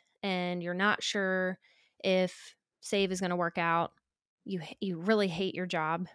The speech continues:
right? Let's say you just really hate it. You're, you're ready to go as soon as possible, and all of this is really stressing you out. Um, a couple thoughts, a couple tips. Um, we're huge advocates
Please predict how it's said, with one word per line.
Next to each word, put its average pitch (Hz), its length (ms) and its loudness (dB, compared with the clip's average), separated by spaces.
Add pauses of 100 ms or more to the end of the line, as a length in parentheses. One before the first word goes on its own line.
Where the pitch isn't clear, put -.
right? 175 280 -2
Let's - 140 -6
say 175 140 -2
you 175 100 -4
just - 220 -8
really 220 320 2
hate 180 220 -2
it. 180 180 -2
You're, 165 260 -6
you're 185 160 -6
ready 208 320 2
to 185 80 -2
go 170 240 0
as 175 120 -2
soon 175 160 -4
as 170 120 -4
possible, 175 460 -4
and 170 120 -4
all 180 180 2
of 185 80 -2
this 180 160 -2
is 180 140 -8
really 175 180 -4
stressing - 420 -8
you 180 100 -4
out. 170 240 -4 (760)
Um, 185 200 2
a 214 60 -2
couple 269 240 4
thoughts, - 520 2
a 202 60 -10
couple 214 240 0
tips. - 480 -2 (680)
Um, 196 400 2 (120)
we're 269 400 6 (100)
huge 226 580 0
advocates 214 640 0